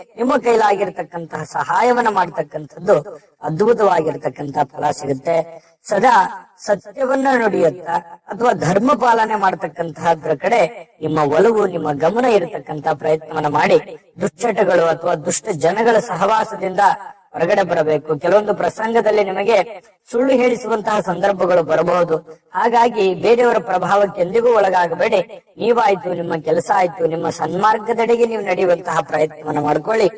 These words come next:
ನಿಮ್ಮ ವ್ಯಕ್ತಿತ್ವ ಅದ್ಭುತವಾಗಿರತಕ್ಕಂತ ರೀತಿಯಲ್ಲಿ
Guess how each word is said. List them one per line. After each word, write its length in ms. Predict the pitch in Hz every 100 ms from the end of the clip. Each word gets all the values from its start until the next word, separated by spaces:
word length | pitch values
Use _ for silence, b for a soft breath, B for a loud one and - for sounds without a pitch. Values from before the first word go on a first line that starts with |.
| 175 _ -
ನಿಮ್ಮ 160 | 165 175
ವ್ಯಕ್ತಿತ್ವ 600 | 151 151 - 170 262 254 165 190 165
ಅದ್ಭುತವಾಗಿರತಕ್ಕಂತ 1300 | 147 - - 240 262 233 196 175 160 151 - 156 165
ರೀತಿಯಲ್ಲಿ 840 | 147 170 170 180 196 160 - - _